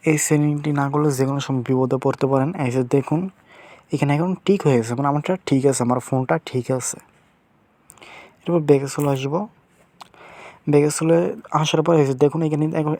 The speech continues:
এখন কিন্তু সাদা ওই দাগটাই তো নেই, সাদা ওই দাগটা নেই আমার ফোন থেকে, আমি ভাইরাসটা কেটে ফেলছি।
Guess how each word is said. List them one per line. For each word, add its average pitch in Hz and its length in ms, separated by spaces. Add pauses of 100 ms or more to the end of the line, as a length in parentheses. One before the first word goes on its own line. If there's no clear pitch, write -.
(140)
এখন 165 200
কিন্তু 165 160 (120)
সাদা 131 320 (120)
ওই 143 80 (140)
দাগটাই 143 420
তো 175 60 (160)
নেই, 110 140 (760)
সাদা 127 280
ওই 139 60 (540)
দাগটা 135 360 (120)
নেই 127 160
আমার 127 240
ফোন 127 180
থেকে, 135 180
আমি 160 160
ভাইরাসটা 127 360 (120)
কেটে 147 260
ফেলছি। 147 340